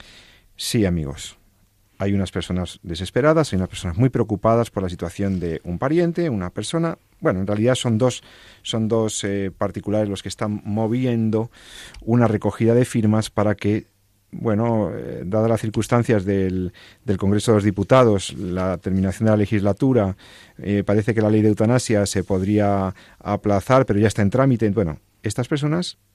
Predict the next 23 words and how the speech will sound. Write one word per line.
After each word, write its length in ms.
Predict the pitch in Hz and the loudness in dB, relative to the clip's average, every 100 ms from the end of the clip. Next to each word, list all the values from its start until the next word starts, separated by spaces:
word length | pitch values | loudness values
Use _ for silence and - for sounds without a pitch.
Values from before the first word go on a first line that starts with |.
| _ _ | _ _
piden 380 | 170 170 214 285 _ _ _ _ - | -2 0 -2 -6 _ _ _ _ -2
con 180 | 190 | -2
firma, 380 | - 185 185 196 - | 0 0 -2 -6 -2
firmas 440 | - 190 180 110 | 2 4 2 0
para 240 | - 113 107 | 0 2 4
apoyar 400 | 107 120 185 - _ _ _ - | 4 2 2 -2 _ _ _ -10
la 220 | 98 101 | 0 2
muerte 640 | 101 131 147 - 147 165 - - | 4 4 2 0 0 2 -2 -6
a, 440 | 98 95 92 87 - | -2 0 0 -2 -6
eh, 200 | 82 85 - | -8 -8 -6
a 100 | 95 | -4
petición, 500 | 104 120 - 262 113 | -2 -2 -2 0 0
el, 160 | 90 - - | 0 -4 -6
el, 360 | 90 80 73 - - _ - | -6 -4 -8 -14 -20 _ -12
el, 640 | - 80 76 69 - - | -8 -6 -6 -8 -12 -14
que 120 | - 95 | -6 -2
se 80 | |
autorice 540 | 98 107 147 - 90 73 | 0 2 0 0 -4 -2
por 200 | - 165 | -2 0
la 140 | 107 | 2
ley 280 | 101 107 117 _ _ - - | 2 0 -4 _ _ -20 -14
la 120 | - 87 | -6 -6
eutanasia. 580 | 82 65 64 - - | -4 -8 -10 -12 -18